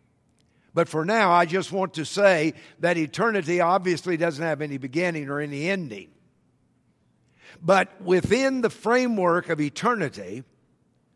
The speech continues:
God gave us what is called time. It had a beginning and it will have an ending. But before the beginning,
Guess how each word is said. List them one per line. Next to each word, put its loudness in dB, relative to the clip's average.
God 2
gave 0
us 0
what -2
is -6
called -6
time. -16
It 4
had 4
a 2
beginning 0
and 0
it 4
will 0
have 4
an 0
ending. -2
But 4
before 6
the 0
beginning, 0